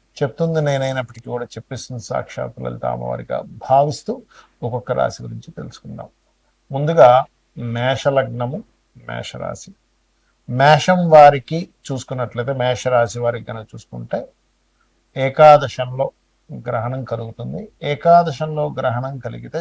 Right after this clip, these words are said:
చాలా మంచిదండి, అందులో ఎటువంటి ఇబ్బంది లేదు. తర్వాత వచ్చేటువంటి మీకు సూర్యగ్రహణం is different, but చంద్రగ్రహణం అయితే మంచిదే. అయితే ఈ, ఈ చంద్రగ్రహణానికి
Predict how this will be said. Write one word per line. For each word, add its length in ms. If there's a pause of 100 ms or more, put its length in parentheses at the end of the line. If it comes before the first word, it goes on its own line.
(140)
చాలా 280 (100)
మంచిదండి, 580
అందులో 220
ఎటువంటి 320
ఇబ్బంది 340
లేదు. 140 (840)
తర్వాత 300 (100)
వచ్చేటువంటి 600 (100)
మీకు 240 (880)
సూర్యగ్రహణం 680
is 80 (120)
different, 600
but 100 (100)
చంద్రగ్రహణం 600
అయితే 180
మంచిదే. 300 (800)
అయితే 200 (180)
ఈ, 20 (400)
ఈ 20 (120)
చంద్రగ్రహణానికి 880